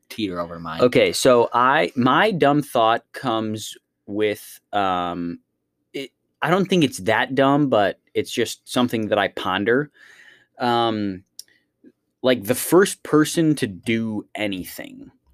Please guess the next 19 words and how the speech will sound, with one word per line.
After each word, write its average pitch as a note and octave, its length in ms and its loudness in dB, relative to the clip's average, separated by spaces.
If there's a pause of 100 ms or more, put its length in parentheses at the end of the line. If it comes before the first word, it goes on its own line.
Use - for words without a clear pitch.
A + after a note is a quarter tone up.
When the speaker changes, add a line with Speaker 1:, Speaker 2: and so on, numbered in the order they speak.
(120)
Speaker 2:
but C3+ 220 0
more D3 160 6
specifically, D3 680 2
like, A#2 380 2
say, F3 600 0
uh, A2 440 2 (340)
like, A#2 300 -2 (300)
what G#3+ 280 4
was C#4 160 2
the F3 80 2
first F3 340 -2
person C#3+ 340 -4
who B2+ 400 0
put C3 280 0 (200)
milk G#2 540 -4
in A#2 100 -6
his A2 240 -8
cereal F#2+ 460 -4
thinking? - 480 -16